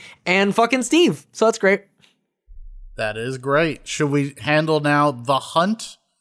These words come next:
Speaker 2: for the original R E one actors and Inez?
Speaker 1: We should, but I wanna mention that I'm surprised Steve's Twitter wasn't just a bunch of, like, emo songs and,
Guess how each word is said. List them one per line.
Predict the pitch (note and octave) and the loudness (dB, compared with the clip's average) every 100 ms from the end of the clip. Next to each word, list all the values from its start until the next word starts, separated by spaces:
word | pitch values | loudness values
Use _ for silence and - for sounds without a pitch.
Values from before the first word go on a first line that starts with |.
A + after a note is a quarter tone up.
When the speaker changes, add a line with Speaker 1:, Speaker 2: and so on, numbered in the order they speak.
| _ _ _ _ _ _ _ - | _ _ _ _ _ _ _ -6
Speaker 2:
for | E3 | 0
the | D#3 | 2
original | D#3 E3 D#3+ E3+ D#3+ C#3+ | 4 2 0 0 0 2
R | D3 D#3 | 2 2
E | |
one | D3+ D3 D3+ | 2 2 2
actors | D3 D3 D#3 C#3 - | 0 -2 -6 -8 -4
and | C3 B2+ | -2 0
Inez? | B2 A#2 C3+ F#3 G3 - - _ _ _ _ _ _ - - | 0 0 0 -2 -8 -16 -20 _ _ _ _ _ _ -20 0
Speaker 1:
We | G3 E4 | 4 4
should, | D#4 - G3+ C3+ C3 | 4 2 4 4 4
but | D#3 | 4
I | |
wanna | F#3+ B3 | 6 4
mention | A3+ A3 A#3+ | 4 2 2
that | G3 | 2
I'm | D#3 | 2
surprised | E3 - G#3 C4+ B3 | -2 0 2 4 2
Steve's | - A3+ G3 F#3+ | 2 2 2 2
Twitter | F3 F#3+ G#3 | 2 4 6
wasn't | E3 F3 | 6 4
just | E3+ E3+ | 2 2
a | |
bunch | C#3+ D3 C#3+ | 2 2 0
of, | C3 | 2
like, | C3+ B2+ | 2 2
emo | A2+ C3+ B2 | 0 0 0
songs | A#2+ B2+ A#2+ A#2+ B2 | 2 2 2 0 -2
and, | A2+ G#2+ | -4 -6